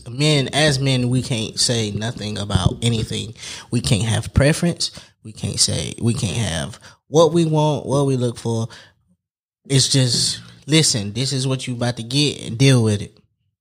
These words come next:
Like, I don't want no broke bitch.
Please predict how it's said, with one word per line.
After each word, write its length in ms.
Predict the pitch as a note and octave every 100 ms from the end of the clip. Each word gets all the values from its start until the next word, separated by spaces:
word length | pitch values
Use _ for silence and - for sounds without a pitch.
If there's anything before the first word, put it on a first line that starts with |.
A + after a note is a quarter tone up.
| _ _
Like, 340 | B2 A#2+ G#2 - _ _ _ _ _
I 80 | B3
don't 180 | F#4+ A4+
want 120 | C4
no 120 | E3
broke 240 | B2+ A#2 G#2+
bitch. 420 | G2 - -